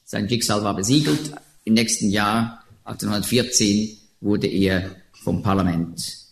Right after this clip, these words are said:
in Frankreich abgesetzt. Und dann gab es kein römisches Reich mehr. Es kam die Zeit des Nationalismus und der inneren Zersplitterung Europas, die einen Höhepunkt erreichte im Ersten Weltkrieg mit siebzehn Millionen Toten.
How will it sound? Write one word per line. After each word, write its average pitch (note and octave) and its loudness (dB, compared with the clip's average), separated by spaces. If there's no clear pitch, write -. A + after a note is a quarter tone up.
in A2+ -4
Frankreich F2+ -2
abgesetzt. - -6
Und F2 -12
dann A2 -2
gab B2+ 0
es C3 -2
kein G#2+ -2
römisches A2+ -2
Reich G#2+ -4
mehr. C#2+ -12
Es - -20
kam G2 -2
die G2+ -2
Zeit G#2+ 0
des G#2 -6
Nationalismus A#2 0
und - -8
der - -6
inneren C3 2
Zersplitterung A2+ -2
Europas, B2 -2
die - -10
einen G2+ -4
Höhepunkt B2+ -4
erreichte G#2+ -4
im G2+ -6
Ersten G#2+ -4
Weltkrieg B2+ -6
mit - -4
siebzehn D3 2
Millionen A#2 4
Toten. B2 -2